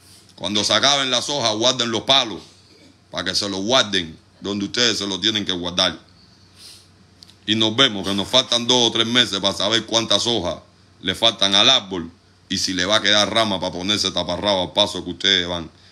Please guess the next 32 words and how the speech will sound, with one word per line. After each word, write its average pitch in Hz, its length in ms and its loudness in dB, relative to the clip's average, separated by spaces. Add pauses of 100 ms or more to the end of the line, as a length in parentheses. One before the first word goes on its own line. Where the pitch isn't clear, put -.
(160)
Esto 104 240 -4
se 117 160 0
lo 113 140 0
mando 117 340 2
yo 117 160 4
a 117 60 6
las 101 160 2
asociaciones 98 760 -2
corruptas 98 640 0
de 87 80 -2
Cuba, 131 380 -2 (500)
a 98 120 2
los 92 200 -2
descarados 98 640 2
que 92 100 -2
se 92 140 -2
identifican 95 720 0
con 95 200 -2
estos 107 260 0
descaros 139 500 0 (640)
y 101 80 0
a 101 100 4
los 98 160 -2
que 95 160 -2
finalmente 113 840 0 (340)
no 107 180 0
tienen 110 320 2
pudor 104 500 2 (440)
ni 98 140 0
pa' 95 160 0
ponerse 101 400 0
taparrabo 90 720 2